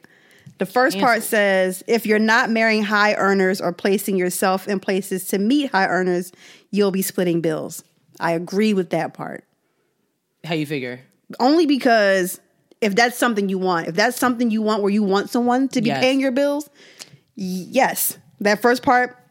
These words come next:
Speaker 1: totally agree with it.
Speaker 2: There you go.
Speaker 1: Yes.
Speaker 2: Okay.
Speaker 1: Yeah.
Speaker 2: Yeah.
Speaker 1: If that's what you want.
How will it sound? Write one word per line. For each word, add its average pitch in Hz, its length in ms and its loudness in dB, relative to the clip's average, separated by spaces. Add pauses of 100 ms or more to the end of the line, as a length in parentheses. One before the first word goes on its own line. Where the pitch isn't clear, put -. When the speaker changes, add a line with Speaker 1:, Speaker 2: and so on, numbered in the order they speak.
(140)
Speaker 1:
totally 196 340 2
agree 180 260 0
with 170 200 -2
it. 139 260 -12
Speaker 2:
There 196 140 2
you 170 160 -2
go. 135 260 -8
Speaker 1:
Yes. 202 440 0 (160)
Speaker 2:
Okay. 151 360 -2
Speaker 1:
Yeah. 180 340 0 (280)
Speaker 2:
Yeah. 160 160 0
Speaker 1:
If 240 160 0
that's 226 260 2
what 202 220 -2
you 214 80 -2
want. 175 180 -4